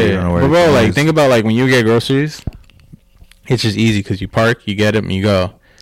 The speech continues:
Speaker 1: Oh,
Speaker 2: So,
Speaker 1: yes,
Speaker 2: on top of
Speaker 1: yes,
Speaker 2: not
Speaker 1: yes,
Speaker 2: knowing how
Speaker 1: yes,
Speaker 2: to do
Speaker 1: yes.
Speaker 2: grocery shopping and, you know,
Speaker 1: Yeah, yeah.
Speaker 2: fucking whatever, kill me. On top of that, we have to then either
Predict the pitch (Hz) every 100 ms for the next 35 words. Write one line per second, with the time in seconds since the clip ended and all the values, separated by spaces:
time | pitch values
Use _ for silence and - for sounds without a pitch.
0 | - - 98 101 90 87 82 135 156 156
1 | 143 135 131 127 123 107 113 104 113 113
2 | 104 98 95 95 95 90 98 95 95 98
3 | 95 87 82 58 - 107 101 98 104 98
4 | 98 - 104 101 107 - - - - -
5 | - _ - 113 - 143 123 98 110 120
6 | 117 110 110 101 95 - 104 104 95 95